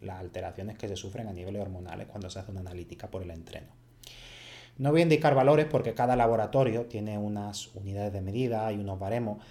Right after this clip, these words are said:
Simplemente voy a indicar, dependiendo de si estamos en el rango bajo o alto de los valores categorizados para ellos, en el laboratorio específico en el que te lo hagas, como normales, si están fuera de rango, por encima o por debajo, cogeremos el mismo criterio,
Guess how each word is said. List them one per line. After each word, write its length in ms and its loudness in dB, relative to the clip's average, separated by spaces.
Simplemente 540 0
voy 100 0
a 40 -2
indicar, 340 0
dependiendo 480 -2
de 80 -6
si 100 -10
estamos 300 -8
en 40 -4
el 80 -4
rango 300 -6
bajo 320 -6
o 140 -4
alto 260 -4
de 80 -6
los 140 -4
valores 320 -6
categorizados 920 -4
para 320 -8
ellos, 380 2
en 100 -6
el 80 -8
laboratorio 420 -8
específico 380 -6
en 80 -2
el 100 -2
que 160 -6
te 140 -6
lo 120 -4
hagas, 300 0
como 260 -8
normales, 540 -2
si 160 -8
están 220 0
fuera 180 4
de 80 6
rango, 340 2
por 140 -4
encima 460 -2
o 80 -12
por 140 -4
debajo, 400 0
cogeremos 480 4
el 60 2
mismo 280 -2
criterio, 520 -8